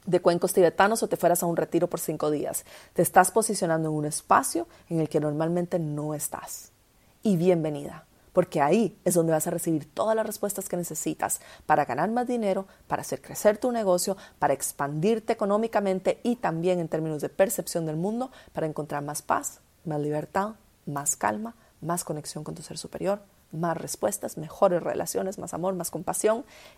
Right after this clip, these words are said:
y la felicidad que realmente estás buscando.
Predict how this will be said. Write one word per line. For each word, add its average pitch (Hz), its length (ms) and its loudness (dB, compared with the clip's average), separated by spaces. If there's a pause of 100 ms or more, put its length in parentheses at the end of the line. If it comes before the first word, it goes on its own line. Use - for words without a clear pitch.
y 202 80 -2
la 170 120 2
felicidad 156 600 -2 (260)
que 170 120 -4
realmente 147 580 -4
estás 143 300 -6
buscando. - 480 -10